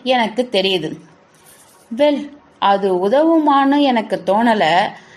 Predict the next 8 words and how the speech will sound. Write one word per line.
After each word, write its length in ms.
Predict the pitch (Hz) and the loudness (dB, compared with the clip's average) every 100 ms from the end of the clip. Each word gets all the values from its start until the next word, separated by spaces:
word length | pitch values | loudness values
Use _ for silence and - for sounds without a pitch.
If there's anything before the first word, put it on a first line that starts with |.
| - | -12
ஆனா, 720 | 240 247 285 294 226 190 233 269 - | -4 0 2 2 2 0 -2 -4 -12
சிறு 540 | - - 285 311 359 | -10 -2 0 2 2
நடை 460 | 302 208 208 262 240 | 4 2 0 -2 -4
போயிருந்த 600 | 220 220 220 202 180 170 - | 0 0 0 -2 -2 -4 -4
சமயத்துல, 880 | 160 190 214 208 160 170 208 151 - - - - _ _ - | -4 -2 -2 -2 -2 0 2 0 -4 -20 -20 -20 _ _ -12
அந்த 380 | - 202 190 190 | -6 -4 -2 -2
சிறு 420 | 190 240 247 302 | -2 -2 0 0
நடைய 760 | 254 175 190 208 185 160 175 | 0 0 0 0 0 2 0